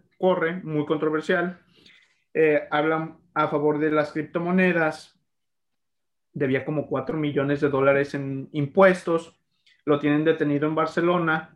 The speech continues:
encarcelado, y muchas veces publica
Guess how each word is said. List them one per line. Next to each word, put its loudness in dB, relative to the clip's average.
encarcelado, 0
y 2
muchas 4
veces 0
publica -2